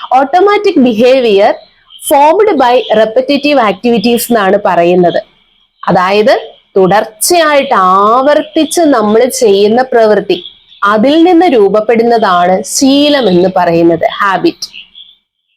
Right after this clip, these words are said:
ഓക്കെ, അപ്പൊ നമ്മൾ law of attraction പ്രകാരമൊക്കെ പറയില്ലേ, ട്വന്റി വൺ ഡേയ്സ് അടുപ്പിച്ച് നമ്മൾ ഒരു പ്രാക്ടീസ് ചെയ്ത് കഴിയുമ്പോൾ നമ്മുടെ ജീവിതത്തിന്റെ ഒരു ഭാഗമാകും. According to psychology,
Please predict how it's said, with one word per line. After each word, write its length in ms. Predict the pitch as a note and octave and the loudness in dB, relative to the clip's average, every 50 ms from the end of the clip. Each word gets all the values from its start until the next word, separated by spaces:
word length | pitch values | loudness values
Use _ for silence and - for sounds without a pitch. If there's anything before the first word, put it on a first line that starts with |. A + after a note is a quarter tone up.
| - - | -6 -4
ഓക്കെ, 300 | A#3+ G#3 G3+ F#3 F3 - - - - - - - - _ _ _ - | -2 -2 -2 -2 -4 -4 -10 -14 -14 -14 -14 -16 -20 _ _ _ -4
അപ്പൊ 100 | C#4+ E4+ | 0 0
നമ്മൾ 240 | F4 F4+ F#4 G4 | 2 2 2 2
law 180 | F#4+ E4 C4 B3 | 2 2 2 0
of 160 | B3+ - D#4+ | 0 -2 -2
attraction 380 | D4+ D#4+ E4 E4+ E4+ - F4+ G4+ | 0 0 0 0 0 0 0 2
പ്രകാരമൊക്കെ 420 | F#4 F4 D#4 D#4 D#4 D4+ D4 D4+ D4+ | 2 2 0 2 0 0 0 0 0
പറയില്ലേ, 340 | C#4+ C4 A#3+ A3+ A3 G3+ F3+ | 0 0 2 2 2 0 0
ട്വന്റി 460 | F3+ - C4 B3+ C4 C#4 C#4+ D#4 E4 | -2 0 0 2 2 2 0 0 0
വൺ 240 | D#4 E4 E4 D4+ C#4 | 0 0 0 0 2
ഡേയ്സ് 300 | C#4+ C4 C4 B3+ - D4+ | 0 0 0 0 -2 -2
അടുപ്പിച്ച് 460 | B3 A#3+ A#3+ A#3+ - C4+ A3+ - C#4 | 0 0 0 -2 -2 -4 -4 -2 0
നമ്മൾ 280 | C4 B3 A#3 A3+ A3+ A3+ | 0 0 0 2 2 2
ഒരു 100 | A3+ A#3+ | 0 0
പ്രാക്ടീസ് 600 | A#3 A#3+ A3+ G#3+ G#3 G#3+ - A#3+ A#3+ A3+ - C4+ | -2 -2 -4 -4 -4 -4 -4 -2 -2 -2 -2 -4
ചെയ്ത് 340 | A3 - A#3+ A3+ A3+ A3+ | -2 0 0 0 2 0
കഴിയുമ്പോൾ 400 | A#3+ A#3+ A3+ A3 A3 A3 A3 A3 | 0 0 2 2 2 2 2 0
നമ്മുടെ 340 | A3 A3 G#3+ G#3+ G#3 G3+ A3 | 0 0 0 0 0 0 0
ജീവിതത്തിന്റെ 640 | A3 G#3 G#3+ A3 G#3 G#3 G#3 G#3 G#3 G#3+ A3 A3 G#3+ | 0 0 0 0 2 2 2 2 2 2 2 2 2
ഒരു 80 | A3 | 0
ഭാഗമാകും. 760 | G3+ F#3 F#3+ G3+ F#3+ F#3+ F#3+ G3 F#3+ F#3 F3+ E3+ E3 E3+ - _ - - - - _ - - _ _ _ _ _ _ - - | 0 0 0 -2 0 0 0 0 0 0 0 0 0 -2 -4 _ -12 -20 -20 -20 _ -20 -20 _ _ _ _ _ _ -8 -6
According 360 | G3+ - C#4+ D4 E4 E4+ F4 | -4 -2 0 0 2 2 0
to 60 | G4+ | 0
psychology, 880 | G4 - D4 G#3+ G#3 G#3 G#3 - B3 A#3+ B3 B3+ C4 A#3 F3+ F#3+ F#3 | -2 -2 0 0 0 -2 -2 0 0 2 2 2 2 0 0 -2 -2